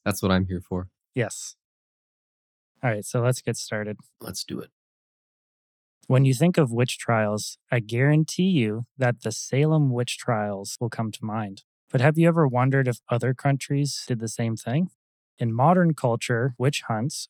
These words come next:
Speaker 2: or witch trials would typically be believed as beginning and ending with the Salem witch trials in Massachusetts in the sixteen nineties.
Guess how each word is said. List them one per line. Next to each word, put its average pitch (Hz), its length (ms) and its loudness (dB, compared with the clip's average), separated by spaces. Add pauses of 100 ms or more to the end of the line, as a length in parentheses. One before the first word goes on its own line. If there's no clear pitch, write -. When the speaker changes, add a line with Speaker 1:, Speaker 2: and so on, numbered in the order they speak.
Speaker 2:
or 110 180 -2
witch 123 300 -4
trials 127 560 0
would 110 100 -4
typically 175 400 -2
be 156 160 0
believed 131 540 0
as 123 160 -2
beginning 131 680 0
and 156 380 2 (100)
ending 113 460 -4 (200)
with 127 180 -2
the 127 80 -2
Salem 131 420 0
witch 104 200 -8
trials 104 520 -8 (120)
in 113 120 -4
Massachusetts 113 720 -4
in 120 100 -2
the 110 60 -6
sixteen 120 580 -6
nineties. 113 580 -4